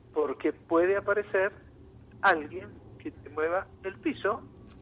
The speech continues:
o alguien que te ponga, que funcione como un terremoto. Pero entonces ahí, ¿qué hay, qué hace uno?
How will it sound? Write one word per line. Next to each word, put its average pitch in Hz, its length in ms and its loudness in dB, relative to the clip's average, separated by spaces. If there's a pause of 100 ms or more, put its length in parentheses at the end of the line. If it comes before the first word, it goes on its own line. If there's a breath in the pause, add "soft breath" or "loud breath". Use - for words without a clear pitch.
(120)
o 160 100 0
alguien 165 240 -4
que 143 100 -10
te 127 120 -8
ponga, 160 500 -4
que 131 180 -8
funcione - 500 -2
como 156 200 -4
un 156 60 -8
terremoto. 160 640 2
Pero 120 140 -6
entonces 156 400 -2
ahí, 180 200 4
¿qué 240 140 4
hay, 226 200 4 (120)
qué 233 120 4
hace 233 300 -2
uno? - 360 -14